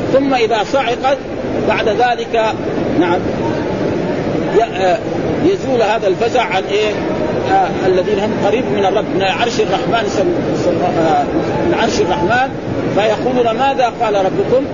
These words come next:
فيقول هؤلاء الملائكة: "قالوا الحق"، يعني أمر بكذا وكذا.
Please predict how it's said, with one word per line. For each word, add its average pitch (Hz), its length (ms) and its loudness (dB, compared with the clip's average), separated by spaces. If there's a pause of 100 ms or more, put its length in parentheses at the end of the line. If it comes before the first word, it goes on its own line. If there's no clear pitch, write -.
(200)
فيقول 208 460 2
هؤلاء 190 400 2
الملائكة: 220 640 2 (100)
"قالوا 202 300 2
الحق"، - 560 0
يعني 196 300 0
أمر 214 200 2
بكذا 196 480 0
وكذا. 170 420 0